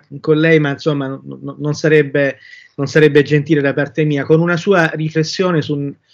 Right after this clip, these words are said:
su come apre e su come chiude, eh, il suo libro, sulla questione se il razzismo sia, eh, un elemento antropologico inalienabile dell'uomo.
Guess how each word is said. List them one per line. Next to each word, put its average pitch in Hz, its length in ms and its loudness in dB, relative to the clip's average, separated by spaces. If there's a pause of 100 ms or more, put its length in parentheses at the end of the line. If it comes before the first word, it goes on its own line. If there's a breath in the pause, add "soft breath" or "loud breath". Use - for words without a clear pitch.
(400 soft breath)
su - 180 -2
come 202 300 6
apre 214 240 4
e 170 100 -4
su 180 240 -4
come 180 240 0
chiude, 131 580 0
eh, 131 460 -4
il 143 120 -2
suo 143 200 2
libro, 120 520 -8 (200)
sulla 165 240 4
questione 180 480 2
se 180 200 0
il 165 80 2
razzismo 165 520 2
sia, 147 680 0 (140)
eh, 131 460 -4
un 151 240 2
elemento 160 680 2
antropologico 165 1120 2
inalienabile 147 840 2
dell'uomo. 160 800 4